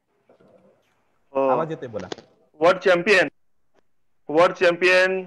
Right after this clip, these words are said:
Speaker 1: you चॅलेंजिंग पण आमचे प्रणित गुप्ता. खरंच, अ, प्रणित, तू, अ, मागील पंचेचाळीस मिनिट सलग सतत मला टीमला,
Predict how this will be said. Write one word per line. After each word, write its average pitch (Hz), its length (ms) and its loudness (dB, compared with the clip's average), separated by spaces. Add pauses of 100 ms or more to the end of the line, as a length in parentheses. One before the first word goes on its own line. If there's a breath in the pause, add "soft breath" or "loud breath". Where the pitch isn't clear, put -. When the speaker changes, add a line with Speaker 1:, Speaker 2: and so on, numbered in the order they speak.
(140)
Speaker 1:
you 175 180 -2
चॅलेंजिंग 214 600 0
पण 160 340 -4 (760)
आमचे - 1400 -6
प्रणित 165 340 -2
गुप्ता. 139 400 -2 (500)
खरंच, 220 300 2
अ, 196 500 6
प्रणित, 190 240 2
तू, 185 500 2 (920)
अ, 143 140 2
मागील 151 380 0
पंचेचाळीस 185 560 0
मिनिट - 400 -4
सलग 185 340 0
सतत 247 380 0
मला 170 460 2 (1300)
टीमला, 170 400 0